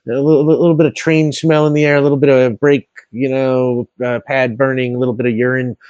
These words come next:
um, and, and, uh, uh, it, it's, it, it's,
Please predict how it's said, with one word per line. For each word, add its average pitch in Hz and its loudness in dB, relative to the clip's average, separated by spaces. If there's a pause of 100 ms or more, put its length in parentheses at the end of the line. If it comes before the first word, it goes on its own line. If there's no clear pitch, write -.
(340)
um, 120 -2
and, 127 -14 (140)
and, 123 -4
uh, 117 0 (460)
uh, 117 -2 (100)
it, 120 -10 (540)
it's, - -8
it, 143 -8
it's, - -12